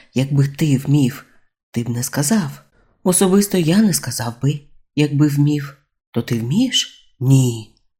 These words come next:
"Ага". О десятій годині чутка досягла вух міської варти. Точніше, вартових,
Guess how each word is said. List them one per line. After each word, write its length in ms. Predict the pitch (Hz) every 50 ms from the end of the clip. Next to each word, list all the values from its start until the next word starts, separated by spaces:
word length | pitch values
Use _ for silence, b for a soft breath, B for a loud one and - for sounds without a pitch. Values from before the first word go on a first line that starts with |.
| _ _ _ _ _ _ -
"Ага". 760 | - 131 175 214 226 208 170 123 120 117 113 113 113 - _ _ _ _ _ _ _ _ -
О 100 | 180 170
десятій 600 | 160 170 170 - - - 135 127 123 - - 127
годині 680 | 127 135 139 135 139 160 185 202 202 202 202 196 - _ _ _ _ _ _ _ -
чутка 580 | - - 196 208 262 254 - - - 202 214
досягла 840 | 202 165 156 156 151 - - 127 127 123 123 123 139 175 196 202 180 170 131 127
вух 480 | 131 139 156 - - - - _ _ -
міської 680 | 143 127 131 135 139 - - - - 127 123 123 123 123
варти. 480 | 123 123 - - - - - - - - _ _ _ _ _ _ _ _ -
Точніше, 680 | - 196 196 - - - 208 226 233 220 - - 214
вартових, 840 | 196 180 196 202 - - - 190 180 170 165 151 131 123 123 - -